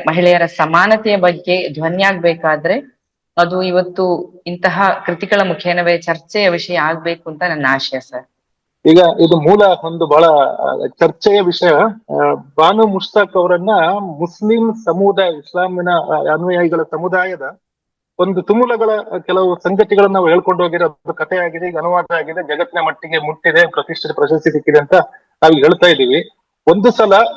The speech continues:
Speaker 2: ಅದು ಜಗತ್ತಿನ ಮಟ್ಟಿಗೆ ಮುಟ್ಟಿ ಅದು ದೊಡ್ಡ, ಆ, ಸಾಹಿತ್ಯ ಆದ್ಮೇಲೆ ನಾವು ಅದನ್ನ ಒಂದು ಸಮುದಾಯಕ್ಕೆ ಸೀಮಿತಗೊಳಿಸಬಹುದಾ ಅನ್ನೋದು. ಯಾಕಂದ್ರೆ ನೀವು ಆ ಸಮುದಾಯಕ್ಕೆ ಸೇರಿದ ಅಂತ ಅನ್ನೋ ಕಾರಣಕ್ಕೆ ನಿಮ್ಗೆ ವಿಶೇಷವಾಗಿ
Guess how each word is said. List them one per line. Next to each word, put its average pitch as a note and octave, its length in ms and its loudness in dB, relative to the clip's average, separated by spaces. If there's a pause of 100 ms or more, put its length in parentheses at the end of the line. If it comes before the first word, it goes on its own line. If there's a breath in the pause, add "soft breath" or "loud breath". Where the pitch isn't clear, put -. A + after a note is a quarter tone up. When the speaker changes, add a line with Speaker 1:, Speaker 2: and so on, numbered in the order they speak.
(180)
Speaker 2:
ಅದು F3 440 4
ಜಗತ್ತಿನ G3+ 460 2
ಮಟ್ಟಿಗೆ F3+ 380 0
ಮುಟ್ಟಿ D#3 760 -4
ಅದು C#3 300 -2
ದೊಡ್ಡ, F3 280 2
ಆ, G#3+ 300 -2
ಸಾಹಿತ್ಯ G3 500 2
ಆದ್ಮೇಲೆ E3+ 360 2
ನಾವು F3+ 260 4
ಅದನ್ನ F3 260 -4
ಒಂದು E3 220 -4
ಸಮುದಾಯಕ್ಕೆ A3+ 560 0
ಸೀಮಿತಗೊಳಿಸಬಹುದಾ F#3+ 800 -2
ಅನ್ನೋದು. D#3 280 -4
ಯಾಕಂದ್ರೆ - 500 -8
ನೀವು G#3 160 2
ಆ G3 100 4
ಸಮುದಾಯಕ್ಕೆ A3 500 -2
ಸೇರಿದ G#3+ 340 -4
ಅಂತ G3+ 240 0
ಅನ್ನೋ F#3+ 420 0
ಕಾರಣಕ್ಕೆ F#3 340 -2
ನಿಮ್ಗೆ E3+ 240 -8
ವಿಶೇಷವಾಗಿ G3 600 0